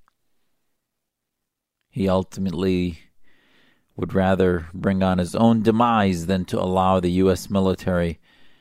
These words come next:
to allow, force him to disband his weapons of mass destruction, which he claimed he didn't have, but never allowed us to verify.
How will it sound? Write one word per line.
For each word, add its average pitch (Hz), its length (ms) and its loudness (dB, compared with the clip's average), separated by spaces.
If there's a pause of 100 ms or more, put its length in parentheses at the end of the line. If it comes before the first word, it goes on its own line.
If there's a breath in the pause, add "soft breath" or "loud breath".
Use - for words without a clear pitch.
(540 soft breath)
to 85 560 0 (2250)
allow, 90 580 0
force 131 420 0
him 87 180 -2
to - 120 -6
disband 92 640 -4
his 85 180 -4
weapons 87 440 -4
of 80 100 -12
mass 85 300 -4
destruction, 98 600 -2
which 87 160 -4
he 90 360 -2
claimed 143 340 -2
he 95 100 -8
didn't 92 280 -8
have, 123 320 -2
but 92 140 -2
never 101 220 -2
allowed 98 340 -2
us - 340 -8 (560 soft breath)
to 95 80 -10
verify. 85 560 -4